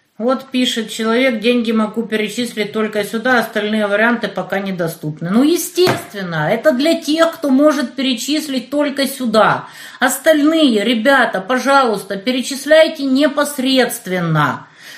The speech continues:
На те счета, которые у Володи указаны на призраке Новороссии, Андрюхи, которые указаны его счета. На белорусскую карту можете перечислять.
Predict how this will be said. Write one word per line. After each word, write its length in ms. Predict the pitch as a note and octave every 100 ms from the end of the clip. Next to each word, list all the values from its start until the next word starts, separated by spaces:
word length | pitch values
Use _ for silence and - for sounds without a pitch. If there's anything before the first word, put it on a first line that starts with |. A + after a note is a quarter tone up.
| -
На 120 | B3
те 220 | - E4+
счета, 460 | E4+ - C#4+ D4+ D4
которые 360 | B3+ B3 C4+ C4+
у 40 |
Володи 400 | C4 C#4 D4 B3
указаны 560 | B3+ B3 C4+ B3+ B3 A#3+
на 140 | A#3+
призраке 520 | A#3+ C4 A#3+ A3+ A3+
Новороссии, 680 | A3+ A#3 A#3+ C#4+ D#4 D#4 B3+
Андрюхи, 520 | A#3 A3 A#3+ D4+ C#4+
которые 480 | - A3+ B3+ C4 B3
указаны 440 | B3 B3+ A3+ A#3+
его 380 | A#3+ A#3+ A#3 A#3
счета. 720 | G3 - - D#3+ D#3 C3 A2+ - - - - -
На 160 | B3
белорусскую 680 | D4 E4+ E4+ F4 - E4 D#4+
карту 420 | C#4 B3+ A3+ A3
можете 460 | G#3+ C4 C4+ B3 A#3+
перечислять. 920 | - A#3 A#3 - G#3+ F#3 E3+ D#3